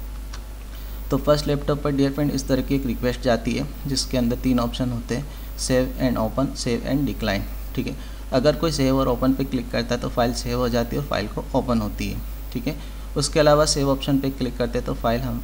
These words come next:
जो है save हो जाती है और डिक्लाइन पे click करते हैं तो file reject हो जाती है। तो हम क्या करेंगे, dear friend, save option पे click कर देंगे।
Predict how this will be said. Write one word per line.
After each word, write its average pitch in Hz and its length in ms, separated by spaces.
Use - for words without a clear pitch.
जो 131 120
है 143 220
save 120 280
हो 113 100
जाती 117 260
है 123 40
और 120 60
डिक्लाइन 117 340
पे 123 100
click 117 260
करते 117 200
हैं - 80
तो 143 80
file 113 320
reject 110 360
हो 107 60
जाती 104 320
है। 107 60
तो 139 60
हम 135 100
क्या 135 120
करेंगे, 127 280
dear 117 180
friend, 127 240
save 110 240
option 107 260
पे 110 120
click 107 280
कर 120 120
देंगे। 127 280